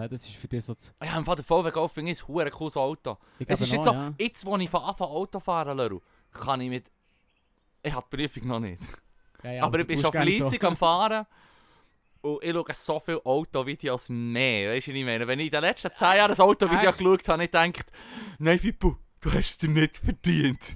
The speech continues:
Speaker 1: <laughs>
Speaker 2: Und ich bin nicht ein kleines Kind bin,
Speaker 1: Nein,
Speaker 2: Fan von Autos.
Speaker 1: nein.
Speaker 2: Ich bin wirklich,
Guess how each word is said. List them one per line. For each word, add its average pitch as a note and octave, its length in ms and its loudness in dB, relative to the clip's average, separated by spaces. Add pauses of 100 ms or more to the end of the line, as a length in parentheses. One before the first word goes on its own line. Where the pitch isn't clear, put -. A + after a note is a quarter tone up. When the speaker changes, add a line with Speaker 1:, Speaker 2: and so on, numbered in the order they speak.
(100)
Speaker 1:
<laughs> - 220 -4
Speaker 2:
Und B3 160 8
ich - 100 2
bin C#4+ 140 0
nicht D#4+ 160 2
ein - 40 -6
kleines C#4 380 0
Kind B3+ 320 -2
bin, C3+ 300 -4
Speaker 1:
Nein, D3 100 -4
Speaker 2:
Fan E3+ 300 4
von E3 100 0
Autos. F3 400 0
Speaker 1:
nein. - 120 -6
Speaker 2:
Ich G3+ 60 -2
bin G#3 120 0
wirklich, - 200 -6